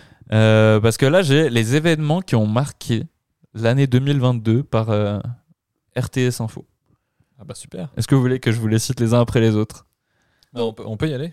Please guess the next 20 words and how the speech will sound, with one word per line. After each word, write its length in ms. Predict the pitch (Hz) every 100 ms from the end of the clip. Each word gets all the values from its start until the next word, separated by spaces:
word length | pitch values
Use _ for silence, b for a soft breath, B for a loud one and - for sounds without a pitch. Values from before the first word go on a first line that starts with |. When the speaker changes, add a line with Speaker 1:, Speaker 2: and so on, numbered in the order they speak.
| -
Speaker 1:
Ah, 80 | 117
ça 160 | - 117
va 80 |
être 80 | 117
très 160 | - 131
politique, 320 | 139 151 151
hein. 120 | 117 - _ _ _ -
Speaker 2:
Ah, 100 | 110
c'est 160 | - 110
super 340 | - - 180
politique. 360 | 131 110 - 113
Speaker 1:
Bah, 100 | 113
let's 120 | 110
go. 120 | 117 _ _ _
À 80 | 113
la 120 | 110
fin 160 | 117 196
des 80 | 147
mesures 300 | 131 143 -
covid. 260 | 160 151